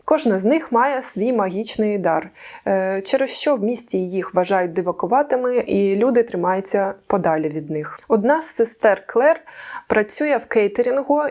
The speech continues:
і, е, робить незвичайні страви з магічних, е, трав та, е, квітів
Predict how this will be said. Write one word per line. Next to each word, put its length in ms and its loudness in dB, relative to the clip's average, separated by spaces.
і, 180 0
е, 440 0
робить 600 -2
незвичайні 720 0
страви 520 2
з 100 -4
магічних, 840 -2
е, 880 -4
трав 520 0
та, 340 0
е, 280 -2
квітів 640 0